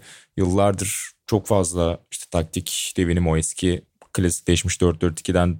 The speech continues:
çok daha farklı varyasyonlar üretmeye teşne, e, menajerler görüyoruz Premier Lig'de ve biraz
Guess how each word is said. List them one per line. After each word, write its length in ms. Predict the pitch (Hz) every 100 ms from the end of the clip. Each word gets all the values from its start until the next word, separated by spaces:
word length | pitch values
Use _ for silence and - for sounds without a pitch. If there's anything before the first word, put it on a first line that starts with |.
| -
çok 220 | 92 -
daha 120 | 90
farklı 320 | - 85 -
varyasyonlar 540 | 87 85 82 90 90 87
üretmeye 560 | 87 80 90 87 87 - - _
teşne, 560 | 95 87 - 95 95 -
e, 100 | 90
menajerler 640 | 87 87 90 90 92 104
görüyoruz 400 | 101 92 78 76
Premier 320 | - 82 82 85
Lig'de 240 | - 165
ve 120 | 131
biraz 400 | 120 123 120 -